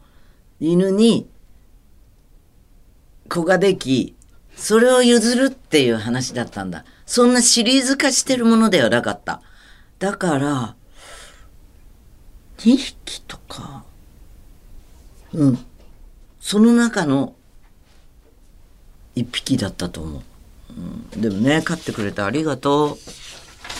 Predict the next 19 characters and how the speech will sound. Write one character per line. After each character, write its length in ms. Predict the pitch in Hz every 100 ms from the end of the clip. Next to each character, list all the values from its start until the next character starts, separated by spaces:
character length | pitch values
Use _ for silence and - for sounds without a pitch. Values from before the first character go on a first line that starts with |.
| - - 285 - 262 - -
す 200 | - 113
ご 180 | 131 160
い 80 |
帰 80 | 113
巣 280 | - 123 117
本 260 | 110 113 104
能 80 | 95
だ 140 | 90
っ 60 | 90
た 140 | 90
ん 60 | 90
だ 80 |
ね。 420 | 95 104 113 113 113 - - - - - - - - - - - - 170
え 20 |
ー、 500 | 143 147 143 139 131 - - - 175
ゆ 160 | 247
き 240 | - 247 170
り 160 | 127
ん。 160 | 98